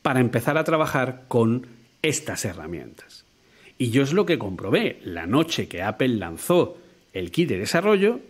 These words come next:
yo lo instalé, abrí directo en Twitch y estuvimos dos horas en directo haciendo una demo sin tener ni idea, sin haber trabajado jamás, descubriendo en tiempo real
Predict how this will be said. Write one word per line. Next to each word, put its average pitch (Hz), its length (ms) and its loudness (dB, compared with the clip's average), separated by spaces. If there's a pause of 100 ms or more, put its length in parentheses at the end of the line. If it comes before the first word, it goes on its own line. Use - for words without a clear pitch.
yo 113 240 -2
lo 110 120 -2
instalé, 123 760 0 (320)
abrí 117 300 2
directo 147 440 2
en 220 140 4
Twitch 185 420 2 (320)
y 143 100 6
estuvimos 143 760 2
dos 208 240 2
horas 175 300 4
en 240 160 4
directo 180 540 2 (340)
haciendo 131 580 4
una 208 240 6
demo 180 380 4
sin 165 380 4
tener 165 520 2 (180)
ni 226 500 6
idea, 156 520 4 (220)
sin 175 260 4
haber 247 260 4
trabajado 202 760 2
jamás, 151 840 2
descubriendo 156 800 4
en 123 120 4
tiempo 196 320 2
real 151 440 2